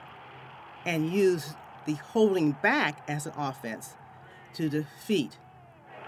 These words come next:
George Foreman. So now let me translate that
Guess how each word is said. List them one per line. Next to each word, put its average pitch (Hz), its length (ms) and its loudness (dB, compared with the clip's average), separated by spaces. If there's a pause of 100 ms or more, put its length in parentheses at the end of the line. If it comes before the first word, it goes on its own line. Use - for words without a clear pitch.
(120)
George 135 180 -4
Foreman. 151 300 0 (4000)
So 220 180 6
now 262 360 10
let 247 440 8
me 202 560 8 (640)
translate 233 800 4
that 110 320 -2